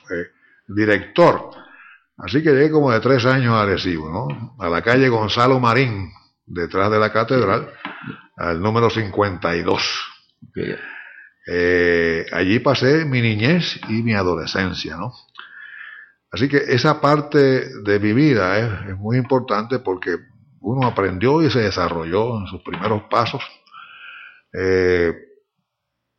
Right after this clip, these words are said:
Speaker 1: mi primera escuela fue en el Colegio San Felipe, que estaba entonces en el, en el Cerro de la Monserrate, ¿no? Luego de ahí, pues, ingresé en las escuelas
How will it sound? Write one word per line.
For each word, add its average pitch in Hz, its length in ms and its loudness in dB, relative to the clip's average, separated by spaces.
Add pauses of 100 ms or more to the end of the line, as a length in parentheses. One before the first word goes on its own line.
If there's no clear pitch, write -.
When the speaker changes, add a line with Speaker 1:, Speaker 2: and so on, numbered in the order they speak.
(260)
Speaker 1:
mi 98 220 -2
primera 104 340 2
escuela 151 480 6
fue 131 460 4
en 113 220 0
el 98 40 -2
Colegio 113 320 2
San 139 160 4
Felipe, 143 400 4
que 101 60 0
estaba 120 280 2
entonces 131 440 4
en 120 80 6
el, 95 280 4 (140)
en 90 220 -8
el 85 60 -4
Cerro 113 160 0
de 135 80 8
la 123 40 6
Monserrate, 113 680 4
¿no? 151 200 -4 (1120)
Luego 113 580 4
de 120 120 8
ahí, 120 220 6
pues, 117 260 2 (580)
ingresé 95 520 0
en 113 100 2
las 98 160 2
escuelas 92 440 0